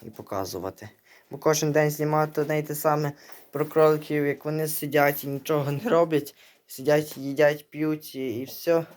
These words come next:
Ну, не інтересно навіть знімати і показувати. Як щось буде інтересно, щось там, хтось підростає, хтось ще щось, буду знімати.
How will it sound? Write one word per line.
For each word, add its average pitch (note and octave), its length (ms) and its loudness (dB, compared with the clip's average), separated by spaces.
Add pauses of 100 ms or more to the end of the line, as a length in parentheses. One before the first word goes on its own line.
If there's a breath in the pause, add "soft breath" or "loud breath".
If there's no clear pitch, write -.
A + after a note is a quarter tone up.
Ну, B2 280 -6 (100)
не D3+ 160 -10
інтересно A2+ 640 -4
навіть G2 280 -8
знімати A2+ 540 -4 (600 loud breath)
і - 40 -20
показувати. G2 640 -4
Як D3 60 -10
щось E3+ 160 0
буде D#3 240 -2
інтересно, D3+ 760 2
щось A2+ 200 -12
там, A#2 200 -10 (180)
хтось A#2+ 200 -10
підростає, C3 680 0
хтось B2+ 220 -16
ще C#3 280 -2
щось, C3 260 -12 (580 loud breath)
буду C#3+ 240 -2
знімати. G2+ 720 -4